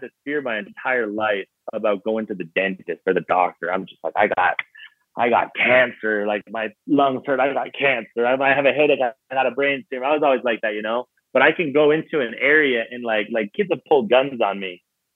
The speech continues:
And I just look at them like, "Man, what are you doing?" I'll joke around with them and they'll put it down. We'll start laughing and, you know,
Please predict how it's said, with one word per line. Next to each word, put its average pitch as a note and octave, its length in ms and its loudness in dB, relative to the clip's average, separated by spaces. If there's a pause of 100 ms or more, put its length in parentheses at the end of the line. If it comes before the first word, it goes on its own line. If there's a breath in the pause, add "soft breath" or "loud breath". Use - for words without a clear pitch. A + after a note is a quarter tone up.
(220)
And A#2 440 4
I A2 140 2
just A2 220 -4
look A#2 160 0
at - 20 -4
them A#2+ 140 -2
like, A#2+ 180 -2
"Man, C4 240 2
what B3 120 4
are - 20 0
you A3+ 80 0
doing?" A3+ 220 6
I'll C#3 200 4
joke D#3 240 4
around C#3+ 320 2
with A#2+ 140 -4
them B2 180 2
and A2+ 80 -6
they'll G#2+ 180 -4
put B2+ 100 -4
it A2+ 80 -6
down. A#2 220 -6
We'll A2 100 -12
start G#2+ 200 -4
laughing G#2+ 580 2
and, G2+ 120 -20
you G#2+ 60 -12
know, G#2 100 -4